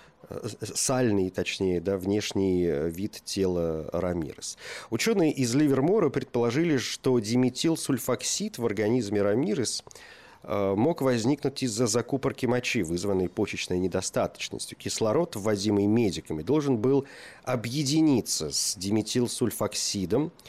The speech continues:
с образованием, э, диметилсульфона. А он, как известно, кристаллизуется при комнатной температуре. И вот наверняка именно эти кристаллы были обнаружены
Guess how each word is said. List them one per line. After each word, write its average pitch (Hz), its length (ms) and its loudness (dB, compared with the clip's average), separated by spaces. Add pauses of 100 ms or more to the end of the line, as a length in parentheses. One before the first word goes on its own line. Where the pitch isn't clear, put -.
(320)
с - 240 -2
образованием, 135 960 2
э, 110 440 2
диметилсульфона. 117 1160 0
А 95 160 -2
он, 147 120 2
как 139 180 -4
известно, 117 420 0
кристаллизуется 104 920 0
при 95 140 -4
комнатной 95 500 0
температуре. 123 680 0
И 123 380 -2
вот 135 260 0
наверняка 117 460 2
именно 123 220 2
эти 110 360 -4
кристаллы 131 600 0
были 95 160 0
обнаружены 117 640 0